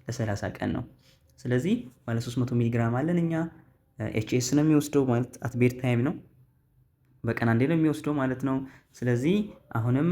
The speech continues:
በቀን አንዴ ስለሆነ አንዷ ስትሪንግዝ እኩል ነው። ስለዚህ አንድ ሲባዛ በቀን አንዴ ነው የሚወስደው፣ አንድ ሲባዛ ዱሬሽን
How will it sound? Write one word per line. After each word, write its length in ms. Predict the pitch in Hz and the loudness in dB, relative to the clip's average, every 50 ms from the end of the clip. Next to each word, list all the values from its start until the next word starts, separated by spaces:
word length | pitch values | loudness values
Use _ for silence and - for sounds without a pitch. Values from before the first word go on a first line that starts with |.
| 180 175 - | 0 -2 -6
በቀን 260 | - - - 107 110 113 | -8 -8 -4 0 0 2
አንዴ 140 | 110 110 110 | 2 0 0
ስለሆነ 360 | - 120 117 117 120 123 143 170 175 175 - - - | -2 -2 -2 0 0 0 2 0 0 -2 -4 -4 -2
አንዷ 220 | 117 113 110 110 131 147 165 - - - | 0 0 2 2 2 0 0 -2 -6 -12
ስትሪንግዝ 440 | - - - 113 110 107 107 107 | -14 -6 -4 -2 0 0 0 -2
እኩል 280 | 110 110 - - - 107 | -2 -4 -4 -4 -4 -2
ነው። 160 | 107 120 185 233 - - - - - _ _ _ _ | 0 0 0 -2 -4 -10 -20 -20 -20 _ _ _ _
ስለዚህ 280 | _ - 110 120 156 - | _ -6 -4 -4 -4 -2
አንድ 220 | - 113 127 160 156 | 0 2 2 2 0
ሲባዛ 380 | - - 82 - 110 107 110 143 190 - - - | -2 -6 -2 0 0 0 0 0 -2 -4 -8 -10
በቀን 280 | - - - 110 107 | -12 -8 -4 0 0
አንዴ 160 | 107 107 104 | 2 2 2
ነው 120 | 107 107 104 | 2 2 2
የሚወስደው፣ 340 | 107 107 110 - - 156 160 - | 2 0 0 -2 -4 -4 -2 0
አንድ 240 | 110 113 156 - - - - - - _ _ _ _ _ _ _ _ _ - | 0 0 0 0 -2 -6 -12 -20 -20 _ _ _ _ _ _ _ _ _ -10
ሲባዛ 400 | - 117 107 113 113 107 107 127 175 202 - | -10 -10 -4 -2 0 0 0 0 -2 -2 -4
ዱሬሽን 380 | 135 110 113 113 110 190 202 | -2 0 2 2 2 0 -2